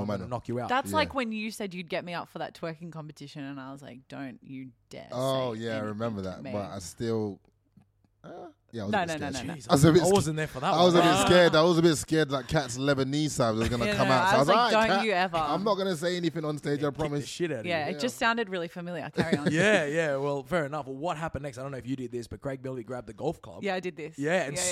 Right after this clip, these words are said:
Speaker 3: yeah.
Speaker 1: swung at John Anarisa, trying to break his legs. He ended up being
Speaker 2: What?
Speaker 1: fined eighty thousand pounds. We all know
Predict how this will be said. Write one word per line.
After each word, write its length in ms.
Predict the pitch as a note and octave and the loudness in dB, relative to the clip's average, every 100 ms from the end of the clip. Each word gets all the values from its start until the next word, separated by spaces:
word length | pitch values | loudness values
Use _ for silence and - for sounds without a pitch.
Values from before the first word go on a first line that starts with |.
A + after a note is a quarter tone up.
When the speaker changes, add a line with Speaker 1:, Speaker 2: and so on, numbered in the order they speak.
| E3 | -4
Speaker 3:
yeah. 40 | |
Speaker 1:
swung 260 | D3 E3 F3 | -6 -8 -8
at 100 | A#2+ | -8
John 140 | D#3 | -8
Anarisa, 460 | C#3+ C3+ B2+ C#3 B2 | -6 -6 -6 -6 -10
trying 420 | - - C3+ C#3+ | -12 -10 -8 -10
to 80 | C#3 | -12
break 240 | A#2+ B2+ A#2+ | -8 -8 -8
his 140 | A2+ | -10
legs. 420 | A#2 B2+ F#2 B2 F#2+ G2 G2 _ | -8 -8 -10 -16 -18 -18 -20 _
He 120 | C3+ | -4
ended 160 | C#3+ D3+ | -4 -4
up 120 | C#3 | -4
being 180 | D3 C3+ | -6 -6
Speaker 2:
What? 80 | C3 | -10
Speaker 1:
fined 380 | - C3+ C3 - | -10 -8 -10 -8
eighty 240 | C3 C3+ | -8 -8
thousand 540 | B2+ - A2+ B2 A#2+ A2 | -10 -12 -12 -12 -14 -12
pounds. 320 | A#2+ A#2 A2+ | -12 -12 -10
We 100 | C3 | -6
all 160 | D#3 | -6
know 240 | E3+ C3 | -6 -8